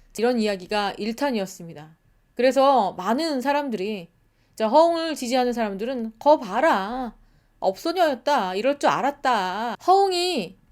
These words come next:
단단히 잘못 걸려서 고생했다. 그리고 스폰서가 있었다. 남자들 돈 받아서 이렇게 명품 목걸이, 팔찌, 람보르기니 받았다."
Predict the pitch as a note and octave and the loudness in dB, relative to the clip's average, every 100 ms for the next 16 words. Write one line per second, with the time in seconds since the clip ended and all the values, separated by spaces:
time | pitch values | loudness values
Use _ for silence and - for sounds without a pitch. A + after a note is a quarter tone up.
0 | - A#3 A#3+ D4 E4+ E4 B3 B3 C4+ G#3+ | -8 -2 2 4 4 4 0 0 0 0
1 | G3+ G3 F#3+ C#4 G3+ - A3+ A3+ A3 B3 | 0 0 2 2 2 -2 -6 -2 -2 -4
2 | C#4+ G#3 E3 E3+ F3+ E3 F3 _ _ _ | -4 -4 -4 -6 -8 -10 -16 _ _ _
3 | _ _ _ _ _ - D4 B3+ C#4 C4+ | _ _ _ _ _ -4 -2 0 0 0
4 | F#3+ - - F#4+ F4+ F4+ F#4+ - G#3 - | 0 -4 -4 -2 2 2 0 -2 -10 -12
5 | G3+ - _ _ _ _ - G3 A3+ E4 | -14 -16 _ _ _ _ -6 -4 0 0
6 | D4+ C4+ G#3+ F#3 G#3 F#3+ C4+ B3+ F#3 D#3 | 0 -2 -6 -4 -4 0 2 2 0 -4
7 | _ _ _ _ _ A3+ B3+ B3+ F#3+ F#3 | _ _ _ _ _ -4 -2 0 0 0
8 | G#3 A#3+ G#3 G3 A3+ A3+ B3 A#3 A#3 F#3+ | -2 -4 -4 -2 -2 -2 -2 -4 -2 -2
9 | F#3 G#3 G#3+ G3+ G#3+ F#3 F3+ - E3+ E3 | -2 -4 -4 -6 -6 -6 -10 -12 -16 -16